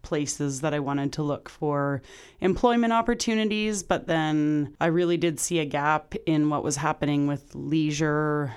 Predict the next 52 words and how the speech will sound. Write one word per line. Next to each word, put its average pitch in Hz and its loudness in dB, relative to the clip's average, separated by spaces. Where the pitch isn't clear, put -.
research 156 0
and 139 2
recreation 151 0
development 143 0
and 151 0
tourism 165 2
development, 190 0
even 165 4
though 151 2
a - 0
lot 147 0
of 135 -4
that 135 0
was 147 -4
happening 208 0
here. 233 0
But 156 0
some 196 2
of 180 4
the 175 2
projects 175 0
that 165 0
I 165 2
saw 156 0
happening 156 2
were 156 0
being 151 0
conducted 139 -2
by 135 -2
people 160 -2
who 160 0
were 160 2
living 151 2
off 165 2
island. 277 4
And 170 0
I 151 0
thought, 147 0
"There's 165 -2
a 160 2
lot 160 2
of 151 -4
people 202 0
here 185 2
that 170 -2
probably 170 2
have 160 0
more 160 4
to 160 0
contribute." 170 0
And 165 4
so 147 0